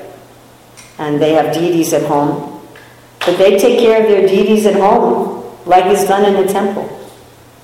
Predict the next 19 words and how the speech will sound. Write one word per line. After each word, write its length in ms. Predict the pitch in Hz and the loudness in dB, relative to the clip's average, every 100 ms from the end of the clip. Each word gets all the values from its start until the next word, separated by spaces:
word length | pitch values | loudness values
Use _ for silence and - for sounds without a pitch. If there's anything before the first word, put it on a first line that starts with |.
| - - - - - - - - | -20 -20 -20 -20 -20 -20 -20 -2
Every 300 | 180 185 190 | 0 2 2
morning, 320 | 185 180 175 | 4 2 0
husband 320 | 170 175 180 | 0 0 -2
and 80 | 175 | 0
wife 220 | 165 165 | 0 -2
together, 500 | 165 170 165 165 160 | -2 2 2 2 0
they, 140 | 135 131 120 131 | 0 -2 -4 -4
they 240 | 123 - | -4 0
bathe 260 | 151 175 180 | 2 2 2
their 160 | 170 | 2
deities, 420 | 165 160 160 - | 2 0 -2 -6
change 260 | 165 160 156 | -2 0 2
all 100 | 147 | 2
their 240 | 147 131 | 0 -4
clothes, 340 | - 180 180 180 | 0 2 4 2
do 120 | 180 | -2
a 80 | 123 - | -4 -4
full 220 | 135 113 | -2 2
arti, 340 | 165 - - | 2 2 -2